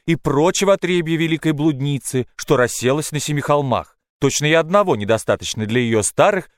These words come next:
дряблых ягодиц. Из окрестных посёлков, из Ренфру, Баронии, Горблса, в одно прекрасное утро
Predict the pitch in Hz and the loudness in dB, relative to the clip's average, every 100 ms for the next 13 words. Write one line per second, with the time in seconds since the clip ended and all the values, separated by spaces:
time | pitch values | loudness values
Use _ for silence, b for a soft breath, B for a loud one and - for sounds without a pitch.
0 | - 135 120 123 147 - 135 147 113 78 | -2 2 4 2 0 -4 -2 -2 -2 -8
1 | - _ _ _ _ _ 120 160 170 214 | -16 _ _ _ _ _ 0 0 2 0
2 | 208 165 - 175 - 247 226 101 - _ | -2 -2 0 0 2 0 0 -4 -8 _
3 | 120 107 - 131 180 165 - 139 131 b | -2 0 2 2 2 0 -2 -4 -4 b
4 | 87 135 175 170 160 151 139 127 - 117 | 0 4 4 4 0 -4 -4 -6 -6 0
5 | 180 151 147 147 - 123 120 _ _ 131 | 2 2 -2 -2 -2 -2 -4 _ _ 0
6 | 160 175 165 147 147 160 143 165 170 233 | 2 2 0 -2 0 0 0 -4 -2 -2
7 | 262 120 | -2 -4